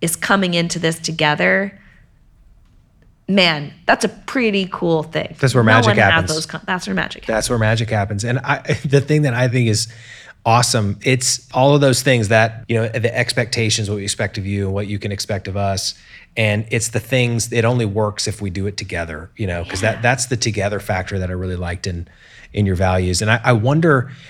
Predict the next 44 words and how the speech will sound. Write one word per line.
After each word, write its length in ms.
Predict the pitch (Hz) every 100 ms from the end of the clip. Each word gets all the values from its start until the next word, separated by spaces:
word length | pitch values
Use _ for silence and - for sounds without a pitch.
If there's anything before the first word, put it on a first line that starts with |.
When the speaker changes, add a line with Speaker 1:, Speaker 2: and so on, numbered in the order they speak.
| -
Speaker 2:
how 300 | - 135 165
much 580 | 180 165 - - - - _ -
Christina 760 | - 113 - 117 113 - - - - _ -
is 240 | - 104 -
in 480 | 107 98 95 90 87 -
Speaker 1:
<laughs> 60 |
Speaker 2:
Milk 460 | - 110 101 95 -
Bar 340 | 76 - - -
and 140 | 110
is 180 | 101 -
in 180 | 120 107
the 60 |
brand 460 | 92 101 92 90 80
or 40 | 82
in 140 | 98
the 60 | 90
values. 460 | 82 80 78 78
How 100 | -
much 240 | 113 110 107
is 140 | 87
there? 320 | 82 71 - -
Speaker 1:
We'll 160 | 208
have 220 | 240 269 -
to 60 |
ask 220 | 196 -
my 160 | 190 170
mom, 300 | 160 156 156
'cause 140 | 165 160
she, 240 | 170 165
you 200 | 165 165
know, 280 | 156 156 151 - - - - _ _
when 260 | 196 254
do 80 | 285
you 120 | 302
really 240 | 196 185 190
start 320 | - 165 170
to 60 | 185
become 340 | 180 208 185
self-aware? 800 | 185 170 175 175 180 170 175 175
I 100 | 165
don't 200 | 240 214
think 200 | 185 185
I 80 | 180
became 800 | 170 156 - 170 160 156 151 156